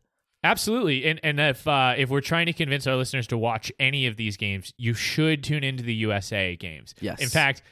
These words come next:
Speaker 1: see if there's an American Outlaws, uh, like, bar in your respective town. There probably is. And you can go there and enjoy the games with other American fans,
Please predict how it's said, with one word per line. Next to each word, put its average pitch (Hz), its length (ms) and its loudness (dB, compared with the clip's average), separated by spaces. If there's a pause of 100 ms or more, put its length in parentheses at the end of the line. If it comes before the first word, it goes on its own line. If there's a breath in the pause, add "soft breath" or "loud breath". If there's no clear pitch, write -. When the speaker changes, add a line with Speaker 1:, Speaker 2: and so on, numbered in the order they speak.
Speaker 1:
see 180 220 2
if 208 100 -2
there's 165 240 0
an 156 100 -2
American 143 460 0
Outlaws, 117 640 0 (300 soft breath)
uh, 101 260 0
like, 101 180 -2 (100)
bar 117 500 4
in 110 320 -4
your 107 240 2
respective 101 500 -4
town. 98 420 -4
There 95 120 -4
probably 131 500 0
is. 98 460 -2 (220 loud breath)
And 110 200 0
you 117 60 -2
can 120 140 -2
go 120 160 2
there 120 200 2
and 113 120 0
enjoy 113 280 2
the 117 80 2
games 113 260 0
with 110 140 0
other 120 360 2
American 107 640 -2
fans, 87 420 -10